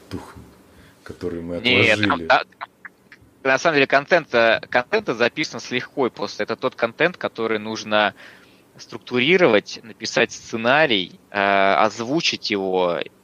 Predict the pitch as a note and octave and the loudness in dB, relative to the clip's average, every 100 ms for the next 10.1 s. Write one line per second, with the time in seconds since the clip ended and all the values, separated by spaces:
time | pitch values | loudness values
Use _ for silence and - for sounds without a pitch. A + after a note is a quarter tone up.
0 | _ D#2+ F2+ F2+ F2+ F2+ F2+ G#2+ A2 A#2+ | _ -4 0 2 2 0 -2 2 4 2
1 | - F#2+ G#2+ B2+ - B2+ G2+ F2+ F2+ F#2 | -4 -2 0 2 4 4 4 2 0 -2
2 | F#2 A#2 D#3+ G#2+ E2+ - - G2 G2+ - | 0 4 6 4 2 -12 -6 0 0 0
3 | A#2 - A2 - C3+ G#2+ - F#2+ A2+ A#2 | -4 -6 -4 -2 -2 -4 -8 -8 -6 -4
4 | - B2 - C#3 C3+ - F3+ D#3 A2 G2+ | -2 -4 -2 0 2 2 2 4 2 2
5 | F2 G#2 A2 G#2 G2+ - - - _ _ | 0 0 2 4 2 -2 -16 -20 _ _
6 | _ _ _ _ _ _ _ _ - B2+ | _ _ _ _ _ _ _ _ -2 2
7 | B2+ A2+ - C3+ C#3 E3+ D#3+ B2 B2+ - | 2 -2 -2 0 2 2 2 0 -2 -4
8 | B2 B2+ C3 A2 A2 - E3 - F2+ - | 0 2 2 0 -4 0 0 0 -6 -8
9 | - - _ G2 F#2+ F#2+ F#2 F#2 F#2 F#2 | -16 -20 _ -20 -16 -10 -6 -6 -6 -12